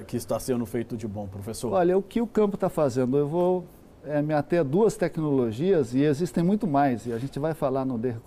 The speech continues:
Speaker 2: decorrer da nossa conversa,
Speaker 1: Sim.
Speaker 2: mas eu diria que o sistema plantio direto. Quando o Brasil foi colonizado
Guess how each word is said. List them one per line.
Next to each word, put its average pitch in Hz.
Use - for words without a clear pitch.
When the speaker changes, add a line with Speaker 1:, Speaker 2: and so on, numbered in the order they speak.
Speaker 2:
decorrer 131
da 123
nossa 127
conversa, 131
Speaker 1:
Sim. 107
Speaker 2:
mas 160
eu 196
diria 196
que 208
o 202
sistema 202
plantio 196
direto. 139
Quando 220
o 226
Brasil 175
foi 165
colonizado 143